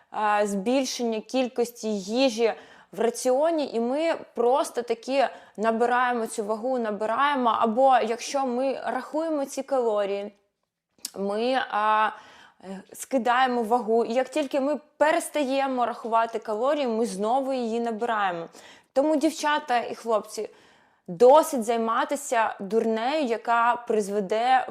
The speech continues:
вам с-, до гірших наслідків. Вам необхідно просто перейти на збалансований раціон, і перше за все вам потрібно харчуватися по принципу голоду та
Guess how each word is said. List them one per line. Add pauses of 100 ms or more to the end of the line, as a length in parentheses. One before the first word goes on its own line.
вам
с-,
до
гірших
наслідків. (400)
Вам
необхідно (380)
просто
перейти
на
збалансований
раціон, (100)
і
перше
за
все (320)
вам
потрібно
харчуватися (120)
по
принципу
голоду
та